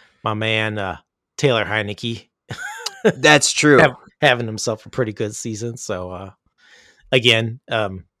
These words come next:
Speaker 1: probably played the, uh, most awesome preseason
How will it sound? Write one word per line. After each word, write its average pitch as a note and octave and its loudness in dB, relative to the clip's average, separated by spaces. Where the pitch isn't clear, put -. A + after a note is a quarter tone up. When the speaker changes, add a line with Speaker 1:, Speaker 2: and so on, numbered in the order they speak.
Speaker 1:
probably G#2+ -2
played A#2+ 4
the, A2 -2
uh, G2 -6
most C3 0
awesome A2+ 0
preseason A2+ -6